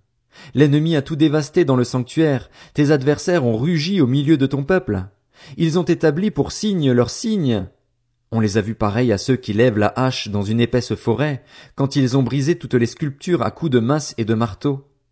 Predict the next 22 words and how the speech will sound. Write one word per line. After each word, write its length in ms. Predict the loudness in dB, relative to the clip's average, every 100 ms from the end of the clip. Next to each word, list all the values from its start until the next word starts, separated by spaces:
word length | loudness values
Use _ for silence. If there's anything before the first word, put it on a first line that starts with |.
| _ _ -20 -6
Ils 200 | -2 0
ont 40 | 2
mis 140 | 4
le 100 | 4
feu 280 | 4 2 2
à 60 |
ton 140 | 2 -2
sanctuaire, 720 | -2 -4 2 2 2 -4 -12 _ -6
ils 200 | -2 0
ont 80 | 0
abattu, 680 | 2 0 0 -2 -6 -6 -10 _ _ -4
profané 460 | -2 0 0 2
la 100 | 2
demeure 320 | 2 0 0
de 80 | -2
ton 180 | -4 -2
nom. 280 | -2 -4 -8 _ _ _ _ _ _ _ _
Ils 180 | -4 -2
disaient 260 | -2 0 0
dans 140 | 2
leur 180 | -2 -2
cœur, « 380 | -2 -2 -4